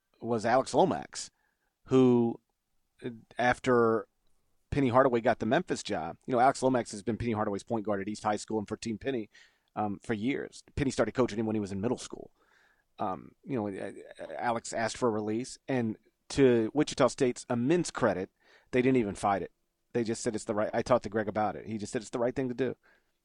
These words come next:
Um, you know, the young man wants to play for his mentor, and he should be allowed to do that. Uh, things have changed at Memphis since Alex committed to us, and, and we were never gonna stand in his way. Um,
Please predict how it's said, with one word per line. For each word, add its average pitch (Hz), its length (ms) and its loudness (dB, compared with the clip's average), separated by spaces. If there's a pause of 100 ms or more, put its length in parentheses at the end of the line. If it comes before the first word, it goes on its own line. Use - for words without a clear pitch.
(100)
Um, 110 420 -4
you 127 100 -2
know, 107 100 0
the 117 80 0
young 117 160 2
man 117 140 0
wants 117 140 -4
to - 60 -12
play 117 220 0
for 117 160 -4
his 113 120 -2
mentor, 113 420 -4 (340)
and 110 120 -6
he 113 120 -4
should 107 160 -6
be 110 80 -2
allowed 110 240 0
to 110 60 -8
do 120 200 -2
that. 90 220 -8 (500)
Uh, 98 240 -4
things 110 240 -2
have 110 80 -10
changed 123 340 0
at - 80 2
Memphis 113 320 -2
since 107 300 -6
Alex 101 260 -2
committed 107 300 -4
to 101 100 0
us, 123 300 -2
and, 110 280 -6
and 107 280 -4
we 107 180 -6
were 107 120 -4
never 113 300 0
gonna 104 140 -6
stand 104 240 -4
in 101 80 -4
his 101 100 -10
way. 123 220 -2 (640)
Um, 120 260 -2